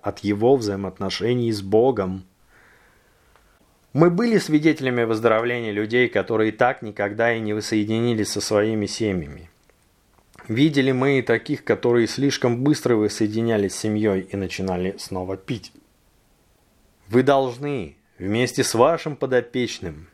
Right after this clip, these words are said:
день за днём двигаться по пути духовного прогресса. Если вы будете настойчивы, начнут происходить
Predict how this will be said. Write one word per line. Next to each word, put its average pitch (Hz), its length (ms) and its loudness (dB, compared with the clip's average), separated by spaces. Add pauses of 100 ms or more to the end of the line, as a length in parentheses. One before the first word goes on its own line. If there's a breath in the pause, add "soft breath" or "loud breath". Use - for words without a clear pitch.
(200)
день 120 400 0
за 123 220 0
днём 92 460 -8
двигаться 110 600 -2
по - 120 -2
пути 101 380 -2
духовного 90 600 -2
прогресса. 87 680 -2 (640 soft breath)
Если 120 340 0
вы 127 160 2
будете 127 460 0
настойчивы, 95 840 -2 (400 soft breath)
начнут 175 380 2
происходить 131 640 -2